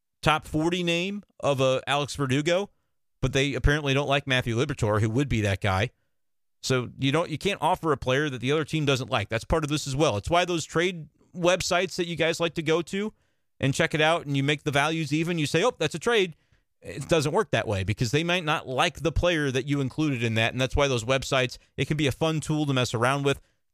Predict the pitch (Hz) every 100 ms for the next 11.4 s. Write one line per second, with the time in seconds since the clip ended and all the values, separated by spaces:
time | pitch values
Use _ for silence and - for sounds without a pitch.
0 | - 170 180 180 165 139 - 151 147 -
1 | 127 120 110 127 123 120 - 143 139 139
2 | 110 101 _ _ _ _ - 127 139 123
3 | - 131 135 120 123 131 120 107 117 110
4 | 107 104 - _ _ _ _ _ - 113
5 | - _ 170 180 175 156 185 139 113 123
6 | 170 202 190 202 160 147 113 113 95 -
7 | _ _ _ _ - 135 135 156 170 147
8 | 151 - 156 180 - 139 170 170 143 156
9 | 170 135 151 151 151 139 160 156 143 139
10 | 160 117 160 202 165 117 107 - 135 113
11 | 104 104 143 -